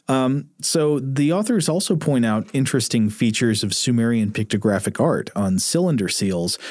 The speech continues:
which show mysterious symbols that appear like they could be representations of solar systems. So there will be a symbol where there's, like, a central sphere with rays appearing to come out of it, and it's being circled by smaller spheres. The idea of planets circling a sun, of course, wouldn't catch on until centuries later.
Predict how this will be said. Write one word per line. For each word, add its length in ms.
which 140
show 240
mysterious 760
symbols 720
that 120
appear 400
like 200
they 100
could 260
be 140
representations 1040
of 80
solar 440
systems. 720
So 240
there 200
will 80
be 140
a 40
symbol 380
where 120
there's, 200
like, 100
a 40
central 420
sphere 560
with 180
rays 640
appearing 420
to 60
come 240
out 160
of 80
it, 180
and 100
it's 140
being 260
circled 720
by 140
smaller 580
spheres. 720
The 180
idea 340
of 160
planets 440
circling 420
a 40
sun, 420
of 160
course, 280
wouldn't 220
catch 260
on 240
until 280
centuries 520
later. 400